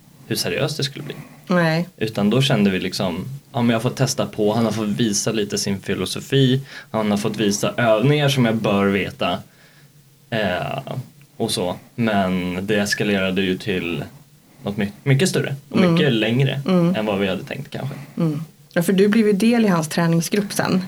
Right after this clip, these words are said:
Speaker 1: Ja.
Speaker 2: Ja, och
Speaker 1: Eh,
Speaker 2: flyttade hit.
Speaker 1: ja, exakt. Eh, och nu ska jag faktiskt rätta det och säga att det var vi som startade den.
Speaker 2: Det var ni, ah, du var med
Speaker 1: Eh,
Speaker 2: i ursprungsgruppen
Speaker 1: exakt,
Speaker 2: liksom.
Speaker 1: så att, eh,
Speaker 2: Ah.
Speaker 1: vi,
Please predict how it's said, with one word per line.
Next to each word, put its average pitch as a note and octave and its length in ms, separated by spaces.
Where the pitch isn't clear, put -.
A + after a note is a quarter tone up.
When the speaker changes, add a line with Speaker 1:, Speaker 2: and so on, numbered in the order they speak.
Speaker 1:
Ja. C3 500
Speaker 2:
Ja, F3 220
och G3+ 80
Speaker 1:
Eh, A#2 340
Speaker 2:
flyttade A2+ 300
hit. - 400
Speaker 1:
ja, C3 220
exakt. - 460
Eh, A2 320
och G2 380
nu A#2+ 140
ska C#3 140
jag A2 200
faktiskt A2+ 220
rätta C#3 320
det - 140
och C3+ 60
säga G#2+ 160
att G#2 60
det A2 80
var A2+ 100
vi A2+ 220
som A#2 140
startade C#3 520
den. C#3 220
Speaker 2:
Det F#3 80
var G#3 60
ni, A#3 180
ah, A3+ 300
du A#3 60
var B3+ 100
med B3 120
Speaker 1:
Eh, G#3 60
Speaker 2:
i A3 200
ursprungsgruppen F#3 760
Speaker 1:
exakt, G#3+ 320
Speaker 2:
liksom. E3 260
Speaker 1:
så C#3 80
att, C3+ 100
eh, A#2+ 420
Speaker 2:
Ah. - 40
Speaker 1:
vi, C3 380